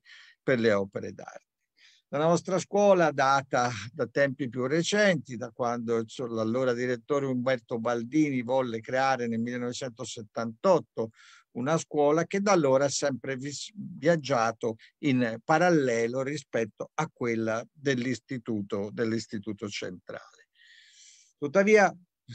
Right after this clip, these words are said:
non vi spaventate, pur essendo un istituto così antico, in realtà ha uno spirito e un cuore molto moderno, aperto verso il futuro. Infatti,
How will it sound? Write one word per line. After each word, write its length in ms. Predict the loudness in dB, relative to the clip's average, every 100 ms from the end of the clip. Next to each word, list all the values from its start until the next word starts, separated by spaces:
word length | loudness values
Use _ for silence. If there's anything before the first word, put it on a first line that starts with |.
| -8
non 180 | -6 -4
vi 100 | -6
spaventate, 880 | -2 -2 0 -2 0 0 0 -4
pur 200 | -6 -6
essendo 400 | -4 0 0 0
un 80 | 0
istituto 600 | -2 -4 -4 0 -2 -2
così 300 | -2 -2 0
antico, 480 | -2 -2 2 2 2
in 80 | 0
realtà 480 | 2 2 2 0 0
ha 180 | 2 2
uno 240 | 2 0
spirito 500 | -2 -2 -4 -2 0
e 60 | 0
un 160 | 0 -2
cuore 400 | 0 0 0 -4
molto 600 | 0 4 4 2 -6 -14
moderno, 760 | -6 -4 0 2 2 0 0 -2
aperto 500 | 0 2 2 0 -2
verso 360 | -2 -2 -4
il 100 | -10
futuro. 540 | -8 -8 -2 0 2 2
Infatti, 520 | 0 -2 -4 -4 -14